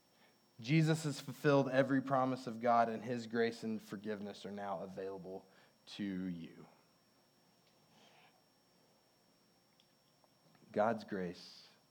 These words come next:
freely given, flow to us through the blood of Jesus. God sent his Son to die for you.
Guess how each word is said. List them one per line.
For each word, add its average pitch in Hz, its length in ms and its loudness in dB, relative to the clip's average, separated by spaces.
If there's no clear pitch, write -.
freely 120 420 2
given, 95 500 -8
flow 110 240 0
to 104 180 -2
us 92 300 -4
through 95 140 -6
the 92 100 -6
blood 87 260 -6
of 87 100 -14
Jesus. - 760 -20
God 110 380 -2
sent 95 380 -10
his 90 180 -12
Son - 260 -14
to 101 180 -6
die 87 560 -4
for - 360 -16
you. - 140 -20